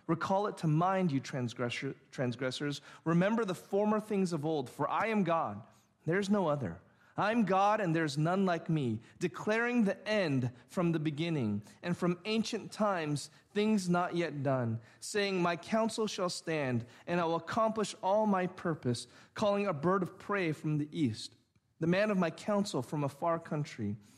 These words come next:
I have spoken and I'll bring it to pass. I have purposed and I will do it.'"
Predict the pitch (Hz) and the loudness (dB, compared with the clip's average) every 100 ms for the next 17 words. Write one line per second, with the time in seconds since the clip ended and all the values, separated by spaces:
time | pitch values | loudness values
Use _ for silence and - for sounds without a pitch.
0 | - - 170 160 - - 196 208 247 247 | -16 -6 -2 -2 -4 -4 -2 0 2 2
1 | 247 - - - 139 139 131 175 185 190 | 2 -2 -12 -6 -2 0 0 0 0 -4
2 | - 139 110 110 - - _ _ 135 139 | -6 -4 -2 -4 -10 -16 _ _ -2 -2
3 | 127 - 214 226 226 - - - _ _ | -4 -2 -2 0 -2 -4 -12 -20 _ _
4 | 135 143 143 135 135 135 131 - - 123 | -2 0 0 0 0 0 -6 -14 -4 2
5 | 127 113 | 2 2